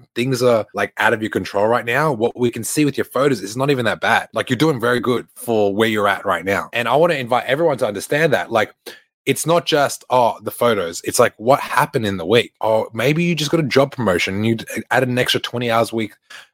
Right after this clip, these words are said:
twenty hours worth of work on your week. You know, you have to make adjustments. That's why I believe getting coaching is gonna help you, because you get yourself out of your own way. So I coach Jo, and the thing with her is, like, I know her timetable pretty, pretty well.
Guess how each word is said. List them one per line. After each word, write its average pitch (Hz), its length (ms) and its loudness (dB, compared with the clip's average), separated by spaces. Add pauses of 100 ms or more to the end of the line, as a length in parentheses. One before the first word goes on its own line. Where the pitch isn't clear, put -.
(140)
twenty 135 260 -2
hours 113 300 0
worth 110 200 -2
of 87 240 -6 (200)
work 127 280 2
on 101 80 0
your 90 120 -4
week. 76 280 -8 (180)
You 101 100 -8
know, 107 60 0
you 110 160 2
have 139 200 0
to 135 80 -2
make 120 180 -2
adjustments. 104 720 -2 (240)
That's 143 180 -2
why 180 180 4
I 175 40 4
believe 139 300 0
getting 117 240 -2
coaching 110 520 0
is 104 140 -2
gonna 113 220 0
help 127 320 0
you, 95 260 0
because 101 380 4 (280)
you 113 140 0
get 120 160 2
yourself 117 300 -2
out 104 80 2
of - 20 -2
your 95 160 -2
own 90 100 -4
way. 92 180 0
So - 140 -4
I 117 100 2
coach - 360 0
Jo, 98 260 0 (340)
and 95 420 0
the 113 60 -8
thing 117 200 0
with 104 120 -4
her 156 220 2
is, - 100 -6
like, 92 180 -4 (180)
I 104 140 2
know 98 240 0
her 104 80 2
timetable 95 500 0
pretty, 95 180 2
pretty 92 280 -4
well. 95 300 0